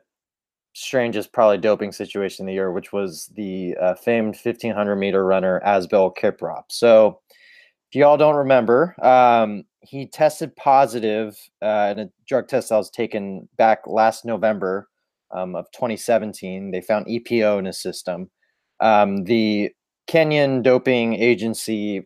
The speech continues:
claimed that Kiprop was tipped off about the test by a doping control officer who he knew. Um, and then Kiprop claims that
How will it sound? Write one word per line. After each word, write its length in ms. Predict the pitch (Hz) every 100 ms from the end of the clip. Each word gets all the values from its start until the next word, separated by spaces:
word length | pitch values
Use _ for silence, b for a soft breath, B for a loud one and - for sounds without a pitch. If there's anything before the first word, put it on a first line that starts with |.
| _
claimed 460 | - 127 120 117 107
that 300 | 101 - -
Kiprop 480 | 147 - 127 113
was 220 | 104 90 -
tipped 360 | - 156 -
off 240 | 131 123 127
about 280 | 104 98
the 80 | 95
test 480 | - 95 92 - -
by 180 | 95 95
a 140 | 95 92
doping 520 | - 110 104 107 104
control 360 | 98 - 107 104
officer 520 | 90 98 - 92 82
who 160 | 98 90
he 360 | 104 95 87 92
knew. 460 | 117 92 85 92 _ _ _ _ _ _ -
Um, 560 | 113 110 104 98 90 - _ _ _ _ _ _ -
and 100 | 123
then 120 | 120
Kiprop 640 | - 233 233 123 117 120 - _ _ -
claims 600 | - 139 131 127 120 101
that 420 | 127 120 110 110